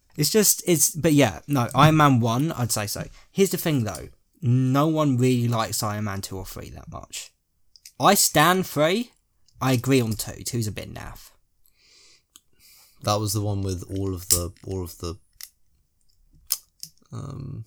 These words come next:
Speaker 2: suits, wasn't it?
Speaker 1: No, that's number three.
Speaker 2: Is that the electric guy?
Speaker 1: Yeah, the one with the whips.
Speaker 2: Yeah.
Speaker 1: "I want my bird.
Speaker 2: Yeah.
Speaker 1: Give me my bird." <laughs>
Speaker 2: Yeah, that one,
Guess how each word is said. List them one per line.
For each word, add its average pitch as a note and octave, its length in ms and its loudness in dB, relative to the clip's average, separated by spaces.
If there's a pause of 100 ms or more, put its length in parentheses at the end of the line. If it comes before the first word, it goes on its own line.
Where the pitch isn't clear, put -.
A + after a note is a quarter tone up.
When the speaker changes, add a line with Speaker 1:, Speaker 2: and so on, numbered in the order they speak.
(120)
Speaker 2:
suits, - 800 -10
wasn't A#2+ 300 -16
it? - 60 -20 (220)
Speaker 1:
No, A#2+ 200 -2
that's C3 160 -4
number D3+ 160 -2
three. - 360 -8 (200)
Speaker 2:
Is - 80 -12
that A2+ 100 -6
the A2+ 140 0
electric - 460 -2
guy? - 280 -10 (240)
Speaker 1:
Yeah, C3 280 4
the A2 120 -4
one A#2 160 0
with G#2+ 140 -4
the A2 80 -2
whips. G2+ 540 -2
Speaker 2:
Yeah. G1+ 260 -4 (320)
Speaker 1:
"I C3 80 0
want B2 340 4
my A2+ 120 4
bird. G2+ 420 -2 (400)
Speaker 2:
Yeah. G#2+ 260 -4
Speaker 1:
Give C3 140 8
me C#3 180 8
my B2 240 6
bird." A2 360 4 (140)
<laughs> - 180 -4
Speaker 2:
Yeah, G#2 280 4
that A#2+ 160 0
one, C#3+ 280 2